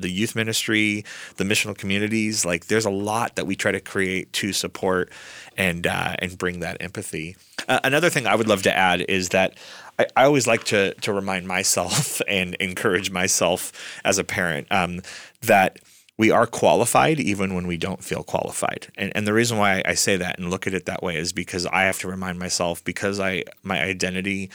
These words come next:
is with the Father, because I have access to His Word and His people, that gives me actually some of the highest qualifications to do what I'm doing,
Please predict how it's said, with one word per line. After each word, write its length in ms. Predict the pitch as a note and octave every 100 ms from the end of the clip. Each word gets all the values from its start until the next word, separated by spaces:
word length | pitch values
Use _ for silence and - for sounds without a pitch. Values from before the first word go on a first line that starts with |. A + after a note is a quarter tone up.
| - - -
is 140 | F2
with 200 | F2+ -
the 80 | -
Father, 520 | - E2+ F#2 A2 C3 -
because 320 | F#2 G#2 F#2+
I 80 | G2
have 220 | F#2 F2+
access 420 | F2+ F2+ - F#2+
to 100 | -
His 160 | F#2 F2
Word 400 | F2 F2+ F#2+ F#2
and 160 | D#2 -
His 180 | F#2
people, 520 | - F2+ - G#2+ D3 - - _ _ _
that 160 | G#2+ G2+
gives 200 | G#2+ G2
me 140 | G2
actually 320 | E2 - G2 F2
some 160 | G2
of 40 | D#2
the 80 |
highest 400 | - F#2+ F#2 F2+
qualifications 840 | - D2+ D2 F#2+ - E2+ - E2+ -
to 100 | F#2
do 240 | E2 F#2+
what 140 | F2 F2+
I'm 160 | F2 E2+
doing, 380 | F#2 F2 F#2